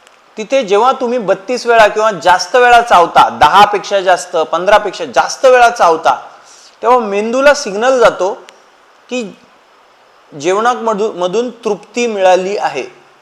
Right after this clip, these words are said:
तृप्तीचा सिग्नल जो आहे तो चावल्यामुळे जातो, या मुवमेंट्समुळे जातो. आणि म्हणून जे बत्तीस वेळा चावा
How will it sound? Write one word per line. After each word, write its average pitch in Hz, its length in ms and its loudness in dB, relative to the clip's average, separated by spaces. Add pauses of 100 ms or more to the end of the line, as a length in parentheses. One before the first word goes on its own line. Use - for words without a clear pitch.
(720)
तृप्तीचा 285 560 0
सिग्नल 240 460 -2
जो 208 80 2
आहे 135 240 2 (1200)
तो 262 220 2
चावल्यामुळे 190 640 2
जातो, - 320 -8 (260)
या 170 120 0
मुवमेंट्समुळे 185 760 -6
जातो. 107 300 -10 (600)
आणि 170 80 -10
म्हणून 190 420 -4
जे 240 100 0
बत्तीस 170 720 -4
वेळा 202 320 4
चावा 175 540 4